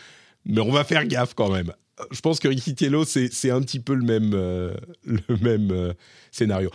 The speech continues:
On dit Don Matrick dans la chatroom. Alors oui, clairement, lui, il s'est fait sortir aussi. Euh, ou d'ailleurs, j'ai peut-être attribué à Harrison le, les, les échecs de Don Matrick.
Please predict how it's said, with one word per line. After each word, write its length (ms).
On 80
dit 140
Don 140
Matrick 400
dans 100
la 100
chatroom. 440
Alors 200
oui, 180
clairement, 340
lui, 160
il 40
s'est 120
fait 120
sortir 440
aussi. 360
Euh, 220
ou 140
d'ailleurs, 240
j'ai 100
peut-être 240
attribué 400
à 220
Harrison 400
le, 260
les, 380
les 260
échecs 220
de 80
Don 140
Matrick. 340